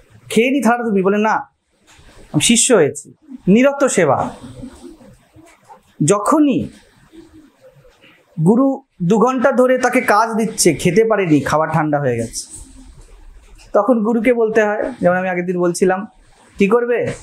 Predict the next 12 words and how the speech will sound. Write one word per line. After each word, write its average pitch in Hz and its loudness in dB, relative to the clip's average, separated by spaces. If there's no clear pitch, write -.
হ্যাঁ? 226 -2
কুকুরের 180 2
লেজ। 135 -4
আর 165 0
গুরুরা 185 2
বলে, 208 0
"ধ্যান 156 -4
করো, 113 -12
নিজের 175 4
শ্বাস 190 -4
প্রশ্বাসকে 190 0
দেখো, 135 -2